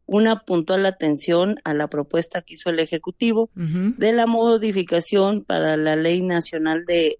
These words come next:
Speaker 1: de Agua que actualmente no rige y la propuesta que traen ellos, que es la Ley General de Aguas. La verdad, lo manifestamos desde el primer minuto.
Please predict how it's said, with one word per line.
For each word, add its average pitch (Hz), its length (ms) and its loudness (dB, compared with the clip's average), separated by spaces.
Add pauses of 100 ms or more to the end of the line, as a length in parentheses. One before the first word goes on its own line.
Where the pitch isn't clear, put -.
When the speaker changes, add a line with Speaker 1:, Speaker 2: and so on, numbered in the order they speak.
Speaker 1:
de 170 140 -2
Agua 180 340 0
que 160 60 -12
actualmente 175 720 -2
no 196 140 2
rige 196 420 -2 (420)
y 247 460 2
la 160 200 0
propuesta 170 580 -2
que 165 120 -6
traen 160 400 0
ellos, 202 280 0
que 175 100 -6
es 160 60 -6
la 156 120 0
Ley 160 240 0
General 151 480 -2
de 170 120 -2
Aguas. 196 260 0
La 190 100 0
verdad, 214 340 -2 (420)
lo 190 280 2
manifestamos 185 840 -2
desde 151 840 0
el 151 160 -8
primer 180 380 -4
minuto. 196 540 -4